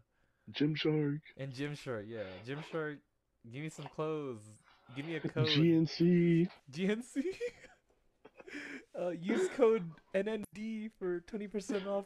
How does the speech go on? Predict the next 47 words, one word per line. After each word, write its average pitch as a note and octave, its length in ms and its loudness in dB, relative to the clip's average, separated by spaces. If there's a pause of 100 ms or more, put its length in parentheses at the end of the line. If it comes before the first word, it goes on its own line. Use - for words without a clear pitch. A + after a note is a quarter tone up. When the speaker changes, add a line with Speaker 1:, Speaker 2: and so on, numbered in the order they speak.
Speaker 2:
your F3 260 0
next F#3 320 -6
Gymshark F#3+ 460 -6
order F3+ 280 -2
of D3+ 280 -4
twenty F#3 240 -2
dollars F3 360 0
or E3+ 100 -2
more. B3 340 -2 (460)
<laughs> - 500 -16
Speaker 1:
That'd G#2 160 2
be G#2+ 100 6
insane, F#2+ 360 2
bro. E2+ 140 2
One G2 240 2
day F#2+ 100 6
it's D#2+ 180 0
gonna E2 160 -2
happen. D#2+ 360 -8
Speaker 2:
One D3 220 -8
Speaker 1:
Maybe A#2+ 220 4
Speaker 2:
day. A#2+ 60 2
Speaker 1:
not A#2+ 100 4
in A#2+ 120 4
a A#2+ 60 4
week. B2+ 300 4 (520)
Speaker 2:
Not C3+ 160 -8
in D3 60 -12
a D3 40 -10
Speaker 1:
Maybe A#2+ 240 4
Speaker 2:
week. A#2 60 6
Speaker 1:
not A2+ 140 2
in G#2+ 120 2
a A2 40 2
month, G#2 320 2 (100)
bro. F#2 400 0
Speaker 2:
Someday. B2 320 -6
Speaker 1:
It'll G#2+ 140 4
happen, G#2 380 -2
though. D2+ 240 -6
Trust. - 260 0
Speaker 2:
Yo, C#4 120 -2
we B3 140 -4
Speaker 1:
We're C#4+ 200 4
Speaker 2:
got, C4+ 100 4
Speaker 1:
gonna C#4+ 60 0
Speaker 2:
uh, C#4 180 -2